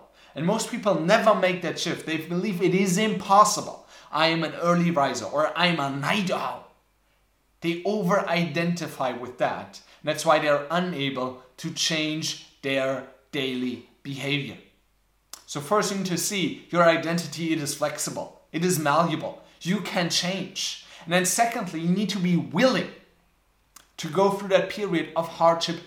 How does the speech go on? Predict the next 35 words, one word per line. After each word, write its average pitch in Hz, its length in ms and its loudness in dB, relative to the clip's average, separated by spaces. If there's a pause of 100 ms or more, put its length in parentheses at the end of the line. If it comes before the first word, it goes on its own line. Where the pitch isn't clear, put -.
(100)
and 156 240 -4
confusion. 175 640 -6 (640)
And 196 140 2
it's 254 200 0
okay 220 320 0
to 180 140 2
admit 175 320 -2
that 170 160 -2
you're 180 200 0
not 185 140 2
willing 185 220 -2
to 156 100 -8
do 165 160 -4
this. - 600 -4 (640)
That's 196 280 -2
totally 202 400 -2
fine. 208 400 2 (320)
But 139 240 -2
don't, 214 420 2 (300)
like, 170 240 4
fool 269 540 -4
yourself 160 560 4
into 139 160 -8
believing, 151 440 -4
"I'm 165 220 -2
going 156 160 -4
to 147 100 -8
do 151 160 -4
this." - 520 -6 (1300)
Either 160 200 0
you're 151 280 2
in 190 400 0 (200)
or 147 180 2
you're 131 240 0
out. - 500 -4